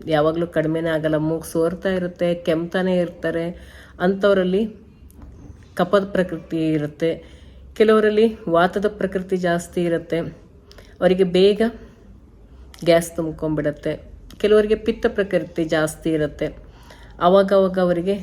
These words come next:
ಈ ಹುಳಿ ಐಟಮ್ ಎಲ್ಲ ತಿಂದ್ರೆ, ಹುಳಿ ಮಜ್ಜಿಗೆ ತಿನ್ನೋದ್ರಿಂದ, ಇದರಿಂದೆಲ್ಲ ಅವರಿಗೆ ಅಸಿಡಿಟಿ ಆಗತ್ತೆ. ಇವತ್ತು ಅದಕ್ಕೆ ನಮ್ಮ ಕಿಚನಲ್ಲಿ ಇರುವಂಥ,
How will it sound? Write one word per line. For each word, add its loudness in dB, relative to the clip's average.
ಈ 2
ಹುಳಿ 4
ಐಟಮ್ 4
ಎಲ್ಲ 0
ತಿಂದ್ರೆ, -2
ಹುಳಿ 6
ಮಜ್ಜಿಗೆ 2
ತಿನ್ನೋದ್ರಿಂದ, -2
ಇದರಿಂದೆಲ್ಲ 0
ಅವರಿಗೆ -2
ಅಸಿಡಿಟಿ 0
ಆಗತ್ತೆ. -4
ಇವತ್ತು 6
ಅದಕ್ಕೆ 4
ನಮ್ಮ 4
ಕಿಚನಲ್ಲಿ 2
ಇರುವಂಥ, -2